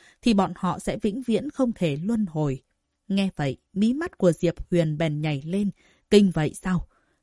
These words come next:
Cổ lão gật đầu. "Năm xưa, tông chủ ngăn cản bọn họ, đã giết rất nhiều người bên bọn họ.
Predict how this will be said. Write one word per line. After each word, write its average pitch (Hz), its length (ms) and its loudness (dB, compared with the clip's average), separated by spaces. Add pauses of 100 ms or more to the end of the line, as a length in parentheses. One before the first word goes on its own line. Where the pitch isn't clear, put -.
Cổ 175 200 8
lão 190 280 -4
gật 170 140 -2 (120)
đầu. 147 300 -4 (320)
"Năm 170 220 -2
xưa, 170 360 0 (220)
tông 226 180 0
chủ 151 380 2
ngăn 226 340 -4
cản 151 200 -4
bọn 135 180 -4
họ, 135 280 -8 (300)
đã 196 140 0
giết 302 260 -2
rất - 260 -6
nhiều 170 200 2
người 147 280 -2
bên 202 240 -4
bọn 151 200 -6
họ. - 320 -10